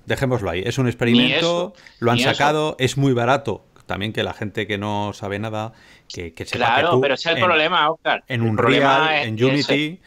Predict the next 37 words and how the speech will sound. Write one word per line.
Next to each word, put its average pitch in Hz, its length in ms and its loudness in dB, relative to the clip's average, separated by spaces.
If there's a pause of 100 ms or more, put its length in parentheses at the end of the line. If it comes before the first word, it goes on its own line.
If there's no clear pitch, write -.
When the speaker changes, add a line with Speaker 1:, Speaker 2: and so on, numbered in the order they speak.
(160)
Speaker 1:
le 92 120 -4
das 110 220 -2
a - 20 -4
un, 120 260 -2
cuando 95 220 -4
le 92 80 -4
dices 120 400 -2
exportar, 110 640 -6 (520)
le 87 100 -8
das 104 180 -4
a - 20 0
un 123 80 0
botoncito 131 640 0 (680)
y 107 140 -2
dice 104 640 0
"V 143 240 0
R 143 200 0
compatible", 92 640 -4 (720)
y 104 100 -8
tira 113 240 -2
millas, 139 480 -4
y 110 120 -8
que 113 120 -6
salga 143 540 0
lo 92 160 -8
que 90 80 -8
salga. 90 320 -8 (640)
Entonces, 92 500 -10
así 104 240 -4
ha 92 60 -4
salido, 80 460 -10
y 110 100 -2
así 104 400 -6 (280)
no 131 140 0
conozco 139 400 0
a 117 60 0
nadie 147 480 -4